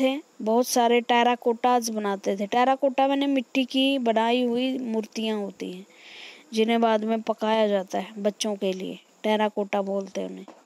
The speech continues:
ठीक है। और आज भी बहुत सारे राजस्थान के गाँव में जाओगे या पहले हमारे, अ, वहाँ भी कुम्हार जो है वो terracotta की जगह बनाते थे। अब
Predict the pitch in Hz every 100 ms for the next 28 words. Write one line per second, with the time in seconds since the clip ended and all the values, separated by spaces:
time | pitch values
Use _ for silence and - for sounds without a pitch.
0 | _ 226 233 269 262 254 247 240 262 247
1 | 226 254 - 233 247 294 - - - -
2 | 247 220 220 233 254 240 247 247 233 214
3 | 220 240 233 226 214 220 247 262 240 240
4 | 247 254 214 208 220 240 226 - 202 214
5 | 208 208 214 220 254 - 208 202 220 262
6 | 262 202 196 240 - - - - _ 247
7 | 247 214 208 208 202 202 196 208 202 196
8 | 254 285 202 180 - 185 190 185 _ _
9 | - - - - _ _ _ 269 302